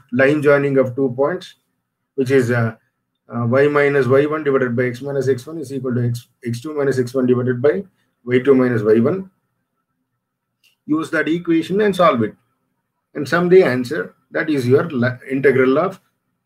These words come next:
this over C. Okay. I'd given one more problem here around the unit circle in the counterclockwise direction.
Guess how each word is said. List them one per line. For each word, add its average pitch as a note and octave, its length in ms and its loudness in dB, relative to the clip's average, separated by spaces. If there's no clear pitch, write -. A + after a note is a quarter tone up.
this F3 400 0
over B2+ 160 -4
C. - 320 -20
Okay. E2 260 -12
I'd C#3 180 -2
given E3 260 4
one D3 180 2
more E3+ 140 0
problem D3+ 400 -4
here F#3+ 420 2
around F3+ 320 2
the G#3 100 2
unit F#3 340 4
circle B2+ 380 -2
in D#3 80 -12
the G3 80 0
counterclockwise C#3+ 720 -2
direction. G#2 380 -10